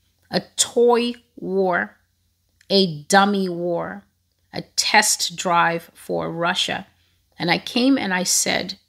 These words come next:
months ago, I think it is probably during this year, but I do not have the name of the prophecy to hand. I said months ago that the Lord says that what Vladimir Putin is doing in the Ukraine is that he is testing the international waters to see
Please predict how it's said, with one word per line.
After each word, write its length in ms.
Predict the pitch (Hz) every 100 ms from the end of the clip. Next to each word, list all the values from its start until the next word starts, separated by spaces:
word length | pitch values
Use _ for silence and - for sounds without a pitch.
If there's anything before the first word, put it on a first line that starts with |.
| -
months 520 | 165 175 190 269 -
ago, 340 | 185 170 160 -
I 80 |
think 240 | 170 214 220
it 80 | 185
is 120 | -
probably 420 | - 175 175 175
during 360 | 170 170 165 170
this 200 | 175 -
year, 160 | 160
but 140 | 165 160
I 80 |
do 160 | 165 196
not 160 | 196 185
have 180 | 180
the 60 | 170
name 240 | 170 180
of 80 | 170
the 80 | 170
prophecy 480 | - 185 190 - 180
to 160 | 175
hand. 280 | 180 180 190 - - - - 233
I 60 |
said 180 | 254 320
months 280 | 294 359 381
ago 260 | 247 247
that 160 | 240 220
the 60 | 226
Lord 360 | 233 339 294
says 380 | - 196 190 196
that 160 | 196 202
what 180 | 370
Vladimir 440 | 233 240 262 240 233
Putin 380 | 262 240 220 -
is 240 | 208 196
doing 560 | 156 202 226 247 220 196
in 280 | - 196
the 100 | 185
Ukraine 800 | 175 190 190 - 233 220 165 - - _ _ _ _ - -
is 120 | 247
that 240 | 269 262 277
he 220 | 294 285
is 220 | 277 -
testing 680 | - 320 320 - 330 311 302
the 200 | 285 -
international 1080 | 233 247 - 240 208 180 202 - 220 208 202
waters 680 | 156 175 190 190 170 170
to 160 | - 180
see 280 | - 180